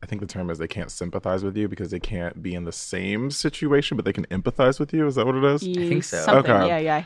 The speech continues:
Speaker 1: So they can at least empathize or at least get your perspective on how you're seeing the world and how they can better, um, you know, help out. And maybe that could turn into, you know, "Sure, let's give it a try." Or maybe it doesn't. And you have to have that conversation with yourself on if you wanna continue that relationship or if you want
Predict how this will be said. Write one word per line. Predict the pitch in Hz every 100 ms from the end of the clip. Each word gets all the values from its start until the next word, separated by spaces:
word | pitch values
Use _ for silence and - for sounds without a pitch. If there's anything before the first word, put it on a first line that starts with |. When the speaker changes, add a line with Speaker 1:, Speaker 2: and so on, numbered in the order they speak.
| -
Speaker 1:
So | - 127 120
they | 127
can | 120
at | 113
least | 123
empathize | - 104 113 104
or | 98 98
at | 101
least | 110 -
get | 110 -
your | 101
perspective | - 95 98 95 95 87
on | 87
how | - 87
you're | 87 90
seeing | - 87 85
the | 82
world | 82 80 85
and | 87
how | 85
they | 80 80
can | 85
better, | 82 82 78 80 78
um, | 80 80 78 82
you | 87
know, | 80
help | - 85 -
out. | 82 90
And | 87
maybe | 85 87 92
that | 92
could | - 95
turn | 107 120
into, | 123 - 90
you | 87
know, | 85 85 110 _ -
"Sure, | - - 175
let's | 104
give | - 120
it |
a | 117
try." | 139 101
Or | -
maybe | 95 92 123 147 135 _ _ -
it | -
doesn't. | 127 123 101 - _ _ _ -
And | 107 101 -
you | 95 104
have | 104 -
to |
have | 107 113
that | 110 -
conversation | 110 110 110 107 110
with | 107
yourself | 117 - 180 139
on | 98
if | 95 -
you | 98
wanna | 98
continue | 98 98 98 95
that | 90 -
relationship | 92 95 98 82
or | 90
if | -
you | 92
want | 87 90